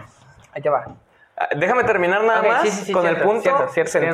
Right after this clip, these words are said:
Speaker 1: cierto.
Speaker 2: de lo que quiero decir.
Speaker 1: Sí, disculpa.
Speaker 2: Tu mala noticia es que pecaste contra un Dios santo y justo y te mandó, te va a mandar a la cárcel eterna.
Speaker 1: Ujú.
Speaker 2: Ya para siempre, para toda una eternidad, vato, no nos imaginamos que es una eternidad, una eternidad, ¿no?
Speaker 1: Ujú.
Speaker 2: Pero llega alguien.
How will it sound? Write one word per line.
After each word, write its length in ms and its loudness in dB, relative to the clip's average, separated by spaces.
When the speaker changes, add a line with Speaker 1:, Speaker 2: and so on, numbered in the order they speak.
Speaker 1:
cierto. 60 2
Speaker 2:
de 40 4
lo 100 4
que 100 -2
quiero 180 2
decir. 360 0
Speaker 1:
Sí, 80 -12
disculpa. 240 -8
Speaker 2:
Tu 60 0
mala 200 2
noticia 360 2
es 80 2
que 80 0
pecaste 400 0
contra 220 0
un 80 2
Dios 120 2
santo 260 0
y 40 4
justo 380 2
y 40 0
te 100 0
mandó, 280 0
te 80 0
va 80 6
a 20 4
mandar 220 2
a 40 4
la 120 2
cárcel 260 0
eterna. 380 -2
Speaker 1:
Ujú. 380 -14
Speaker 2:
Ya 200 0
para 160 2
siempre, 320 0
para 300 0
toda 140 4
una 100 2
eternidad, 360 2
vato, 260 0
no 200 2
nos 180 -2
imaginamos 440 -4
que 60 -4
es 60 -6
una 140 -6
eternidad, 480 -14
una 180 -2
eternidad, 400 0
¿no? 100 -8
Speaker 1:
Ujú. 180 -16
Speaker 2:
Pero 180 4
llega 300 4
alguien. 460 -2